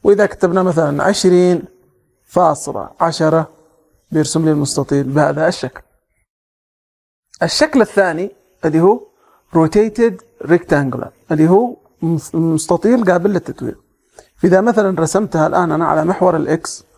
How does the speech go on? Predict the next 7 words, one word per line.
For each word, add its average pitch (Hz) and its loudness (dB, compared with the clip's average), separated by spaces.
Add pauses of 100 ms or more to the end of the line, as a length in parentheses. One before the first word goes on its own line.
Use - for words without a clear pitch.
اللي 156 -4
هو 156 0
الأحمر، 156 0 (2250)
بدور 196 2
حول 208 -2
المحور 165 -2
الأحمر. - -4